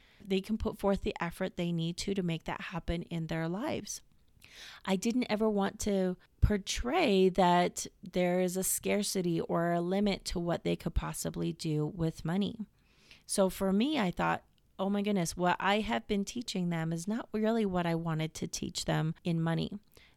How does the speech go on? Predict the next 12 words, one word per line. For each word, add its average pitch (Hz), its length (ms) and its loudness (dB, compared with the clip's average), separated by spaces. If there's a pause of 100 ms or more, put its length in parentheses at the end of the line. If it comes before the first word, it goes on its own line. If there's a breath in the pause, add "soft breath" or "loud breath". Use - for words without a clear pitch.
I 208 140 2
had 339 240 0
to 320 100 0
start 196 360 2
changing 196 540 4
how 165 260 0
I 160 160 -2
talk - 400 -4
to - 140 -4
them 160 380 0 (480 soft breath)
about 196 300 2
money. 220 460 2